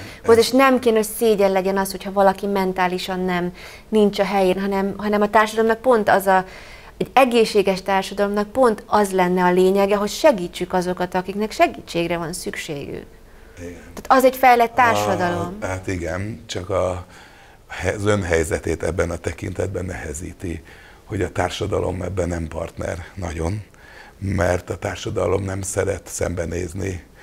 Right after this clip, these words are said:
Speaker 2: érthetően egyébként, tehát nem, tehát, hogy nem szeret szembenézni, a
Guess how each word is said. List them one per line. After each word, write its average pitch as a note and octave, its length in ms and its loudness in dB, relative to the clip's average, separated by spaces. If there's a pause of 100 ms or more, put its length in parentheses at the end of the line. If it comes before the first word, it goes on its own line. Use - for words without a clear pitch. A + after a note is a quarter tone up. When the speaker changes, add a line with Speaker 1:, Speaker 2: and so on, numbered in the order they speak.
(240)
Speaker 2:
érthetően F2+ 960 -6
egyébként, F#2+ 600 -6
tehát - 200 -8
nem, F#2 280 -6 (800)
tehát, - 240 -12
hogy G#2 120 -6
nem G#2 160 -4
szeret G2 340 -2
szembenézni, G2 580 -2
a F#2+ 200 -4